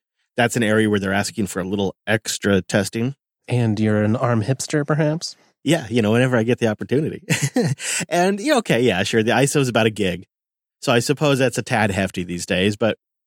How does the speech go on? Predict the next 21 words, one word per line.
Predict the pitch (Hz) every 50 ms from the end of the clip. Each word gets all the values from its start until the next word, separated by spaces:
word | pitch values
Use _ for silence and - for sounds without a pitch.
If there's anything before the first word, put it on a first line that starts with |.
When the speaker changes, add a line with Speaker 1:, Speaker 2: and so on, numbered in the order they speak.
| _ -
Speaker 1:
I, | 143
I | - 147 156
really | 156 147 143 131 117 110
don't | 98 107 98 92 - -
mind. | 98 95 92 95 95 98 - _ _ _ _ -
I | 151
mean, | 151 165
I'm | 160
not | 160 160 151 139
using | 147 147 143 135 135 127
this | 117 113 -
for | - - 104
production | - - 110 120 110 104 - 120 110
deployments | 98 - 117 110 107 101 98 - -
anyways, | 107 107 101 92 90 87 92 98 - _ _ _ _ _ _ _ -
and | - 123 127
so | - - 123 120
it | 143 131 120
booted | - 151 165 196 170
right | 156 151 175 214
up | 180 190 208